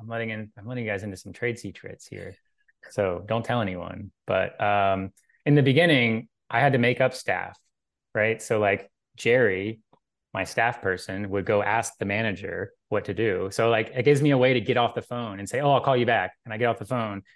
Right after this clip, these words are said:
and then I call the manufacturer and I say, "Hey, I have this question I don't know the answer to. What do I do?" And they tell me, and then I call the person back. So it's literally just, like, a phone game. Um, so yeah, I mean, that's pretty much it. It's just winging it,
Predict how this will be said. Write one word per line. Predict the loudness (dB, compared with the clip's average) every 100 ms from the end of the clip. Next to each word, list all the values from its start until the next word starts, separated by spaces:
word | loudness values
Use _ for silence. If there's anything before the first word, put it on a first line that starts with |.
| _
and | -4
then | -2
I |
call | 2 2
the | 2
manufacturer | 0 0 0 -2 -4
and |
I | -6
say, | -2
"Hey, | 2
I | 4
have | 2
this | 0
question | -2 -2 -4
I | -6
don't | -6
know |
the | -4
answer | -4 -4 -6
to. | -6 -6 -6 -10 _ _ _ -4
What | 0
do |
I | 2
do?" | 2 0 -4 -14 _ _
And | -6
they | -4
tell | -2 -2
me, | -2 -4
and | -4
then | -4
I |
call | -2 -2
the |
person | -2 -4
back. | -6
So | -2
it's | 0 4
literally | 6 6
just, | 4 2
like, | 0
a | 0
phone | -2 -2 -2 -4 -8
game. | -10 -8 -8 -10 _ _ -20 _ _ _ -2
Um, | 2 4 4 4 4 4 2 0 -4 -4
so | 2
yeah, | 4 4 0
I | -8
mean, | -6
that's | -6
pretty | -4 -4
much | -2 0
it. | 0 -2
It's | -6
just | -8 -8
winging | -8 -4 -2
it, | -2 -6